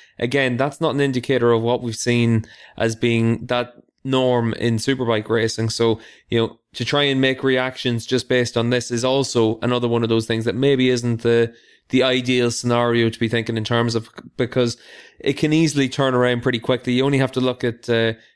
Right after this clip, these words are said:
for Moto G P for six, seven years, it was basically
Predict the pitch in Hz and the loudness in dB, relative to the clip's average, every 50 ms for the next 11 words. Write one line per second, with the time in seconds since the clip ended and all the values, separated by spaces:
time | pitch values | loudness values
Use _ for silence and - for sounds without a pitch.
0 | _ _ - 123 123 131 131 131 120 123 131 120 120 131 123 123 117 - - 117 | _ _ -4 0 2 2 2 2 2 0 -2 -2 0 2 0 0 0 2 2 2
1 | 113 113 110 110 _ _ _ _ _ _ - - - 131 123 123 - - - 127 | 2 2 0 -4 _ _ _ _ _ _ -18 -6 -4 -2 -2 -2 -4 -2 0 0
2 | 123 123 123 120 120 123 127 127 120 120 113 110 - _ _ _ _ _ _ _ | 0 0 0 0 0 2 2 2 2 2 0 -2 -6 _ _ _ _ _ _ _
3 | - 131 127 123 123 147 143 139 127 - 117 - 127 123 120 120 - - | -2 -2 -2 -2 0 0 0 0 -2 -4 -4 0 2 2 2 0 -2 -4